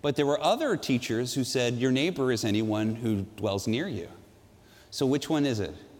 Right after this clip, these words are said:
Which one's my neighbor? Which one is the one who really belongs to me? And in response, Jesus gives him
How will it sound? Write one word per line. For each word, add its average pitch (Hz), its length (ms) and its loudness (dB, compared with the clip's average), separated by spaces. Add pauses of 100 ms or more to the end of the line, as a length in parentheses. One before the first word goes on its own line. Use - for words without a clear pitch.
(420)
Which 156 180 -2
one's 156 180 2
my 147 140 2
neighbor? 90 340 0 (160)
Which 170 300 0
one 151 240 4
is 131 140 0
the 131 100 2
one 123 500 2 (840)
who 123 200 0
really 131 240 4
belongs 117 480 0
to 113 100 -2
me? 85 280 -4 (1500)
And 131 140 2
in 135 120 4
response, 101 560 0
Jesus 98 460 0
gives 95 320 -2
him 92 380 -6